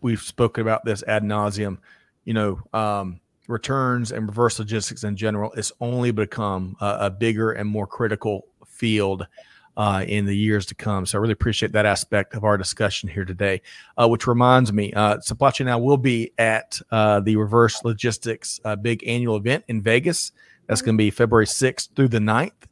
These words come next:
and you can learn more at R L A dot org. Krissa,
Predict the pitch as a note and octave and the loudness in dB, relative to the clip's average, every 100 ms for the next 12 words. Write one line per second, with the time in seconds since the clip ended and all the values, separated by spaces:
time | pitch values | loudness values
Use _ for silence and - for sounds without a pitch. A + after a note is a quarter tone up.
0 | - A2 - A2+ A#2 A2+ A2+ A2+ A2 G#2+ | -6 -6 -4 -4 -2 0 2 0 0 -4
1 | - A2 A#2 - A#2 A2 - A2+ A2+ G#2+ | -4 -2 -2 -2 -2 -4 -2 0 0 -2
2 | - _ _ _ _ A#2+ A2 G#2 - - | -8 _ _ _ _ 2 4 4 0 -4
3 | A#2 B2 B2+ - - F3+ - C3+ | 0 2 2 -2 2 2 2 -2